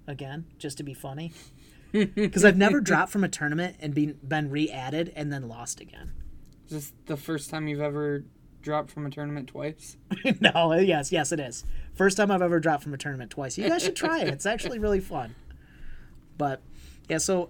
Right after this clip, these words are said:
Speaker 1: we got to, we got to be there for a good cause. It was cool. Uh, they were doing the Winamax, of course, for this little guy right here.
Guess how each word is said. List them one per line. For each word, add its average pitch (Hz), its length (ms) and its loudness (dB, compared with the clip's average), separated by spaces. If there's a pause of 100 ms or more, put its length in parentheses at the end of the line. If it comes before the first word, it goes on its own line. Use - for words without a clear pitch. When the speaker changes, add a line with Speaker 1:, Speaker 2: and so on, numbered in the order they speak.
(140)
Speaker 1:
we 190 120 4
got 247 200 2
to, 247 220 -2
we 220 140 -4
got 254 140 0
to 220 60 -4
be 240 100 -2
there 226 140 4
for 226 140 -2
a 208 40 6
good 196 180 4
cause. 143 440 2 (360)
It 160 140 -2
was 170 160 0
cool. 160 400 2 (260)
Uh, 151 300 2
they 156 200 2
were 160 120 6
doing 170 200 4
the 202 100 2
Winamax, 165 580 0
of 147 100 -10
course, 165 260 2
for - 120 -6
this 165 240 2
little 165 180 4
guy 151 220 6
right 156 240 2
here. 147 340 0